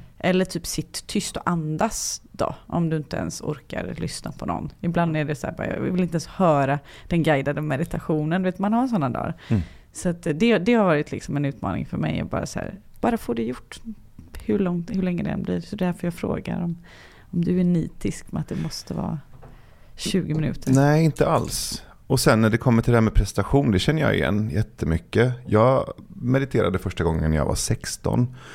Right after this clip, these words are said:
Speaker 2: och har gjort det av och till
Speaker 1: Mm.
Speaker 2: sen dess. Men det var, det var i år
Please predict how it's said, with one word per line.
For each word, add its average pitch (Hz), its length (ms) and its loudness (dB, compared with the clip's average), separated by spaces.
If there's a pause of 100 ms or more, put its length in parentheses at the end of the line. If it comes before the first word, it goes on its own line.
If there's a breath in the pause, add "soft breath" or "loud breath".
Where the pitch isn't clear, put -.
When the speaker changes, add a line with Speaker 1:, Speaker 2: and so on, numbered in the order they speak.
(100)
Speaker 2:
och - 320 -4
har 95 80 6
gjort 92 340 4
det 82 260 6 (680)
av 90 260 6
och 87 120 0
till - 380 2
Speaker 1:
Mm. 160 300 0
Speaker 2:
sen - 220 2
dess. - 500 -4 (2250 soft breath)
Men 113 180 8
det 104 60 8
var, 85 440 6
det 95 80 2
var 80 120 4
i 71 200 4
år 151 420 0